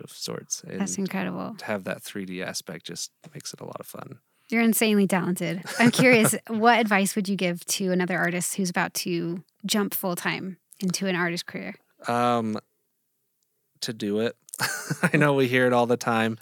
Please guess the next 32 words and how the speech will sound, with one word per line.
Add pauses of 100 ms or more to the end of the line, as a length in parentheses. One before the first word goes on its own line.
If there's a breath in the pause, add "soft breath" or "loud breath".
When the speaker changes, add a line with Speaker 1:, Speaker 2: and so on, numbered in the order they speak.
(440 loud breath)
Speaker 1:
It's
always
really
scary
and
really
nerve-wracking.
Um, (220)
but (600)
if
you
can
build
it
enough
to (220)
be
consistently
doing
it
on
the
side, (640 soft breath)
one
thing
I've
learned
is
going
full-time
into
it,